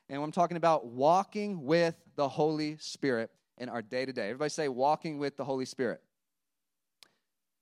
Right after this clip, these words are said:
So we're gonna get pretty practical by the end of this message, and we're gonna be looking a lot at Galatians chapter five, but we're gonna be talking about what does it look like to walk with the Holy Spirit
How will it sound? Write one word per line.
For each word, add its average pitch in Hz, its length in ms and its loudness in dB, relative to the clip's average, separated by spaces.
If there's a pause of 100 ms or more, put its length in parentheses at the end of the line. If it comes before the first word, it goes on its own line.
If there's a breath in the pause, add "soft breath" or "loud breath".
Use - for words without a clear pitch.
(180)
So 123 60 -10
we're 151 100 -2
gonna 185 140 0
get 180 180 2
pretty 190 300 0
practical 196 580 2
by 170 120 6
the 151 180 -8
end 175 300 -2
of 165 320 2
this 165 240 -4
message, 175 600 -4
and 139 100 -12
we're 143 60 -6
gonna 156 80 -4
be 156 100 -2
looking 156 260 -2
a 151 40 0
lot 156 260 4
at 135 100 -6
Galatians 147 600 -2
chapter 147 360 -6
five, 139 440 0
but 127 60 -6
we're 143 100 -2
gonna 156 100 -4
be 156 80 -6
talking 143 240 -4
about 127 280 -4
what 139 140 -4
does 202 120 -4
it 220 100 -2
look 170 240 2
like 135 260 -2
to 127 180 -6
walk 127 580 0
with 147 320 -4
the 123 60 -12
Holy 147 320 -8
Spirit 113 460 -4